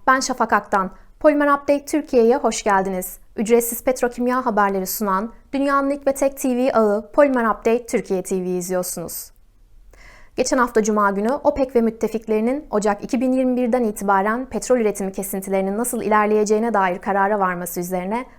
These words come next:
ham petrol fiyatları yükseldi. Vadeli Brent petrol Cuma günü elli dört sent artarak varil başına kırk dokuz virgül yirmi beş dolar olurken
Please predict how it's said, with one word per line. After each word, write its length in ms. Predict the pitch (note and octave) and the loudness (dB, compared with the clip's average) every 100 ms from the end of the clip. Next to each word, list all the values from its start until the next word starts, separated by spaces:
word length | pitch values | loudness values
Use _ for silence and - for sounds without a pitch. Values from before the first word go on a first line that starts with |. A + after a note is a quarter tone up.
| - | -4
ham 200 | D4 B3+ | -4 -2
petrol 320 | G3 C#4 B3 | -2 0 -2
fiyatları 460 | - A#3 - G#3 A#3 | 0 0 0 -2 -2
yükseldi. 560 | G3 F#3 F3+ F3 F3+ - _ - - _ _ - - - - - | -2 -2 -2 -2 -6 -8 _ -20 -20 _ _ -20 -20 -20 -20 0
Vadeli 320 | C4 C4 C#4 C4 | 2 4 4 4
Brent 260 | C4+ C4+ | 4 2
petrol 420 | C4 B3+ C#4+ D4+ | 0 2 4 4
Cuma 260 | A3 G#3 G3 | 2 0 0
günü 160 | F#3+ F#3 | 0 0
elli 280 | G#3 G#3 | 0 2
dört 160 | A3 C4 | 0 0
sent 320 | - F#3+ - | -2 -4 0
artarak 560 | F#3 F3+ F#3+ A3+ - - | 0 0 0 0 -2 0
varil 260 | B3+ C4 B3 | 2 4 2
başına 280 | B3+ B3+ B3+ | 0 -2 -4
kırk 200 | C#4 C#4 | -4 -4
dokuz 280 | C4+ B3 | -2 -2
virgül 320 | B3 B3 C4+ C#4 | 0 0 0 0
yirmi 220 | G#3 G#3+ | 0 0
beş 200 | B3 - | -2 0
dolar 160 | G3 | 0
olurken 500 | F3+ F3+ F#3 B3 B3+ | 0 -2 -2 -4 -4